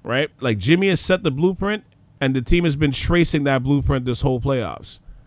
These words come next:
Like, look at last night. Thirty-five points, five rebounds, seven assists, six steals. Six steals? Six steals?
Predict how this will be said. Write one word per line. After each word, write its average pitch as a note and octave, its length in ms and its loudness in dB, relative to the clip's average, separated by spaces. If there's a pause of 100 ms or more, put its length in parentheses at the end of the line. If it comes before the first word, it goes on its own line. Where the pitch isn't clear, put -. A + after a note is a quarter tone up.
(240)
Like, B2+ 220 -2
look F3 180 2
at G#3 60 -2
last F3 320 4
night. A#2+ 240 -2
Thirty-five E3+ 640 0
points, E3 340 -2
five D#3 400 0
rebounds, D#3 400 0
seven D#3 300 -4
assists, D#3 420 -6
six - 380 -8
steals. F3 540 -2 (180)
Six - 460 0
steals? G#3 640 2 (880)
Six - 420 2
steals? A3 640 2